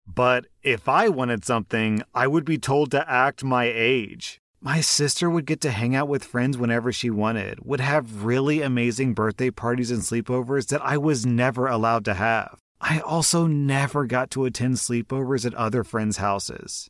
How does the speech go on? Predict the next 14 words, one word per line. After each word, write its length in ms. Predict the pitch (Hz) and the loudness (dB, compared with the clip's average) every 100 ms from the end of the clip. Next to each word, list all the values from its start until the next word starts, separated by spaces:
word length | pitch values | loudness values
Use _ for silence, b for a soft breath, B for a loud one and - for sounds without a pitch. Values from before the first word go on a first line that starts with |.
| _ - | _ -14
There 320 | 101 95 101 | -4 -2 0
were 200 | 120 120 | 0 0
times 500 | - 92 104 113 107 | -2 -4 -2 -2 -4
that 120 | 120 | -8
my 160 | 113 110 | -8 -8
parents 460 | - 107 117 - | -6 -4 -4 -6
would 120 | 120 | -8
take 280 | - 113 107 | -6 -8 -6
her 100 | 123 | -6
to 160 | 107 113 | -4 -2
do 240 | 113 117 | 0 0
really 540 | 104 101 101 101 113 127 | -2 -4 -2 -2 -2 -2
amazing 540 | 104 107 104 113 110 | -2 -2 -2 -2 -4
stuff, 640 | - - 95 107 117 117 | -4 -4 -2 -2 -4 -8